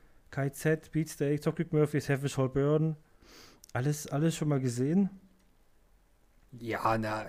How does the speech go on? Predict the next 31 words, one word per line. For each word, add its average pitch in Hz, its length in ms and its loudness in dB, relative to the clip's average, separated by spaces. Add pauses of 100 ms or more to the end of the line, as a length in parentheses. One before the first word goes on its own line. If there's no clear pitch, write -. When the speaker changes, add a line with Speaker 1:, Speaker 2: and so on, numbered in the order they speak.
(100)
Speaker 2:
gesehen, 117 680 -4
ja, 110 120 -2
aber 107 680 0 (640)
ist - 140 -8
halt 107 180 -2
immer 110 240 -2
wieder 107 160 -2
ein 101 120 -4
Fest, 131 380 -4
ne? 107 140 -4 (360)
Speaker 1:
Absolut. 151 400 4
Speaker 2:
Gerade 202 220 6
bei 170 160 2
den 151 80 0
Ärzten 180 680 0
muss 160 240 0
man 151 180 4
sagen, 147 480 0
dass 165 200 6
man 147 160 6
ja 131 140 6
nicht 196 280 0
weiß, 185 320 0
wie 175 80 2
lange 175 260 4
das 165 260 -4
noch, 160 340 -6
äh, 135 40 -10
ein 151 360 -6 (340)
Ding 131 340 0
ist. 90 280 -8